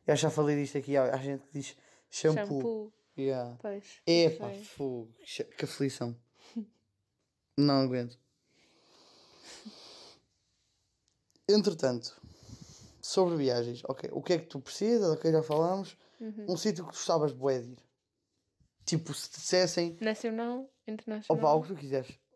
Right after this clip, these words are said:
Speaker 1: Um sítio que tu adoravas conhecer. Aliás,
Speaker 2: Estás a ver aqueles
Speaker 1: cinco. Cinco sítios.
Speaker 2: Cinco?
Speaker 1: Uhum.
Speaker 2: Ih, estás-me a fazer pensar.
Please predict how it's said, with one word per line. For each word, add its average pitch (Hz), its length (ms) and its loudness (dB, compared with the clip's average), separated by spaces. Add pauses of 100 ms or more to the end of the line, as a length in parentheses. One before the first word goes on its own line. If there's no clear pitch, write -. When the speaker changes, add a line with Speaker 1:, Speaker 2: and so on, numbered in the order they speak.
Speaker 1:
Um 165 120 0
sítio 170 320 -6 (300)
que - 160 -20
tu 165 100 -2
adoravas 151 380 4
conhecer. - 420 -12 (3000)
Aliás, 208 240 8
Speaker 2:
Estás 311 40 6
a 349 160 6
ver 330 80 0
aqueles 262 360 -2
Speaker 1:
cinco. 160 440 -2 (220)
Cinco - 280 -6
sítios. - 320 -14
Speaker 2:
Cinco? 220 680 -2
Speaker 1:
Uhum. 131 320 0
Speaker 2:
Ih, 269 400 0
estás-me 220 320 -4
a 220 40 0
fazer 233 280 -4
pensar. 226 560 -4